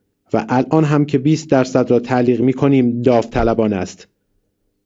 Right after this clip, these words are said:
رئیس سازمان انرژی اتمی در توضیح بیشتری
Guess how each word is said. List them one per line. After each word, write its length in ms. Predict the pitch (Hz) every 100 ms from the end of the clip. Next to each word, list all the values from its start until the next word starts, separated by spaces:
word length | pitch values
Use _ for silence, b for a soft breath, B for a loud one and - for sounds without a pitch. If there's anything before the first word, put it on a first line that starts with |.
| _ -
رئیس 300 | 117 110 117
سازمان 500 | 113 120 117 117 117
انرژی 460 | 113 117 113 117
اتمی 400 | 110 117 - 143
در 160 | 147 139
توضیح 420 | 139 143 135 147
بیشتری 460 | 139 143 143 143